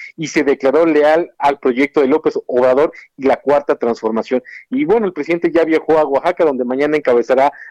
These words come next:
la reunión del Gabinete de Seguridad e iniciará una gira de tres trabajos por el estado de Oaxaca. Javier.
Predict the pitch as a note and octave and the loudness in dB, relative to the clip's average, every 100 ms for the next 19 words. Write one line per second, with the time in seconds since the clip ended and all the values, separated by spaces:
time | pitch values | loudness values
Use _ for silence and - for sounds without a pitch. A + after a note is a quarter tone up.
0 | - C3 D3+ C#3+ C#3 D3 D#3 C3+ D#3 C#3 | -6 0 0 0 -4 -4 -2 0 0 0
1 | D3+ B2 A#2+ B2 E3 - _ _ D#3 D3+ | -2 -2 -2 0 0 -2 _ _ 0 0
2 | - D#3+ E3 D#3 D3+ D3 D3+ - C3 C#3+ | 0 0 2 0 0 0 -2 0 0 0
3 | D3 _ A2+ G#2+ - A#2+ A#2 G#2+ G#2 A#2+ | -4 _ -2 -2 -2 0 2 0 -2 -2
4 | A#2 G2 - B2+ A2+ | -4 -6 -6 -2 -2